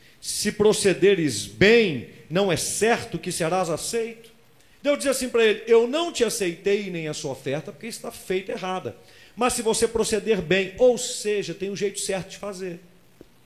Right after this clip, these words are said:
"Se você fizer a oferta de um animal, eu vou aceitar, e tá tudo resolvido.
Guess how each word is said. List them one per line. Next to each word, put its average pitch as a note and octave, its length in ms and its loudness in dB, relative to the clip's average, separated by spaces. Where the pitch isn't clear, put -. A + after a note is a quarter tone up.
"Se - 140 -4
você A3+ 340 2
fizer A#3 480 4
a G3 60 2
oferta F3+ 560 0
de D#3 120 -6
um E3 80 0
animal, D3 800 2
eu D4+ 160 6
vou A#3+ 160 10
aceitar, D#4 960 2
e - 40 -2
tá C#4 140 10
tudo B3 220 0
resolvido. D4+ 580 4